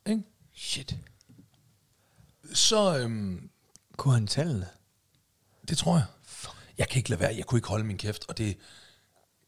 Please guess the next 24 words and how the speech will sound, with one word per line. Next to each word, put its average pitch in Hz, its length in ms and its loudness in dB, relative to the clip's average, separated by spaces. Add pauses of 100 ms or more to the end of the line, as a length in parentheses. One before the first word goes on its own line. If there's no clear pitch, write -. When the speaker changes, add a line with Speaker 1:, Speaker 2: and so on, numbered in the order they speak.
(220)
Speaker 1:
Jeg, 147 80 -8 (380)
jeg, 139 100 -4 (160)
jeg 131 140 8
ved 175 60 8
ikke, - 120 -4
det 156 100 8
fløj 147 240 10
bare 110 180 6
ud 113 100 6
af 98 60 6
munden 104 240 4
af 95 100 2
mig, 95 80 -2
du 95 60 -2
ved. 104 140 -2 (600)
Akasia, - 360 0
prøv - 120 0
at 170 60 2
se, - 140 4
hvem - 160 -10
der - 80 -8
står - 220 -8
deroppe, - 380 -4
ikke? 104 120 0